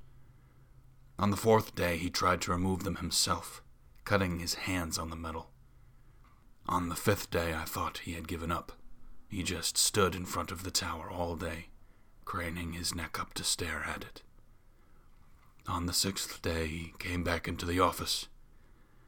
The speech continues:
He looked like a shell of his former self.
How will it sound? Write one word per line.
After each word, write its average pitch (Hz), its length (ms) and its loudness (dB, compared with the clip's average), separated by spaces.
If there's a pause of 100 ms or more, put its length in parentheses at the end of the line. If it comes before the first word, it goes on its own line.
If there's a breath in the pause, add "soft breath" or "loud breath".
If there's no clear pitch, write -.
(120)
He 101 140 -2
looked 85 280 -2
like 82 180 -2
a 82 40 -4
shell 87 460 2
of 78 100 -6
his 82 140 -2
former 78 340 -4
self. - 480 -2